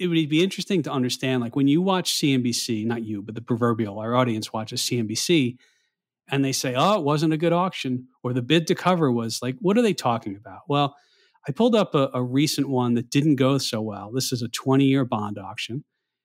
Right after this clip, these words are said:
And the price, the final price, was eighty-nine thirty-five. That, that gives you a yield of about five point two five percent. So think about that.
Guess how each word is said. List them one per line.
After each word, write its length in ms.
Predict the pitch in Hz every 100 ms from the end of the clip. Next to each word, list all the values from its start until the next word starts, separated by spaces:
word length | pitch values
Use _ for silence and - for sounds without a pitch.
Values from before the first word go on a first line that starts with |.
| _ _ -
And 540 | 139 139 139 139 135 - _ _ _ _ _ _ _ _ _
the 120 | 147
price, 600 | - - 156 151 170 -
the 120 | - 131
final 420 | - 139 147 147
price, 520 | - 110 107 - - _ _ _ _ _ _
was 520 | 131 123 120 120 110 -
eighty-nine 520 | 143 139 139 131 127
thirty-five. 640 | 131 117 110 113 98 101
That, 220 | 113 123 -
that 180 | 139 - _ _ _
gives 280 | 143 131 131
you 240 | 127 123
a 40 | 117
yield 600 | 113 123 123 123 120 113
of 80 |
about 340 | 113 104 107 113
five 340 | - 113 117
point 280 | - 113 113
two 160 | 120 107
five 320 | 110 104 107
percent. 420 | 104 - 107 120 _ _ _ _ -
So 140 | -
think 180 | 165 202
about 240 | 180 127 123
that. 280 | 101 92